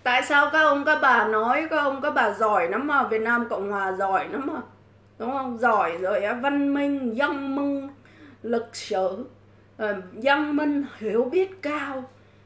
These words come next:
Đó. Rồi, ờ, cái, cái thằng Hùng nó, nó nói cái gì rất là nhiều, ờ, nhiều người tài giỏi ở bên đó.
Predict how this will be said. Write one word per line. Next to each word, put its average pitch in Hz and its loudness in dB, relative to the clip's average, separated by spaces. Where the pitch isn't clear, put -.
Đó. 233 0
Rồi, 233 -2
ờ, 240 2
cái, 311 -4
cái 320 -6
thằng 226 0
Hùng 240 0
nó, 247 4
nó 285 -4
nói 269 2
cái 320 -4
gì 247 0
rất 349 -2
là 285 0
nhiều, 214 4
ờ, 196 -2
nhiều 208 -2
người 208 2
tài 196 0
giỏi 190 0
ở 185 -4
bên 247 0
đó. 247 0